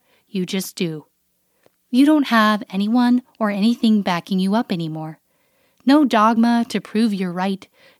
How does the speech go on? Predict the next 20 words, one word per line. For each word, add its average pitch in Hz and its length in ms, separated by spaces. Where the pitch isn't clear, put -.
no 226 220
God 196 520
to 220 100
save 180 360
you, 175 240
no 220 240
devil 226 580
to 285 140
claim 208 320
you, 185 320
and 175 200
no 202 160
spirit 226 640
or 202 200
earthly 247 340
team 208 400
to 277 160
validate 190 760
your 208 220
worth. 170 440